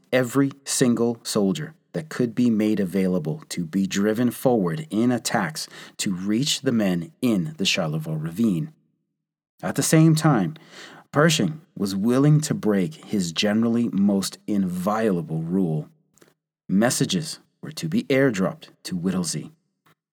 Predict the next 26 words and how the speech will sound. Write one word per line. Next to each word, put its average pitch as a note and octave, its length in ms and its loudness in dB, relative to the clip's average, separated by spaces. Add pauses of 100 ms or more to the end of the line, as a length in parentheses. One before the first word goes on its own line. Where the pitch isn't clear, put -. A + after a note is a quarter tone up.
(300)
These G#2 240 0
messages G#2+ 580 0 (340)
were - 180 -2
to - 280 -4
order B2+ 320 2
him E2+ 340 -6 (300)
to D#2+ 140 -6
break G#2+ 380 -2
out F#2 260 2 (300)
and D#2+ 240 -8
attack F2+ 520 -4 (260)
towards G2 540 0 (100)
his F2 460 -2 (140)
rear. F#2 500 -2 (1200)
Pershing F#2+ 500 -2 (420)
was E2+ 160 -4
allowing G#2 500 2
the G2+ 80 -2
cut-off F#2+ 460 -4
soldiers F2 500 -2
to - 240 -4
retreat A#2 680 0 (380)
back G#2 520 2
into G#2 520 -2
American F2 560 -2
lines. F#2 520 -2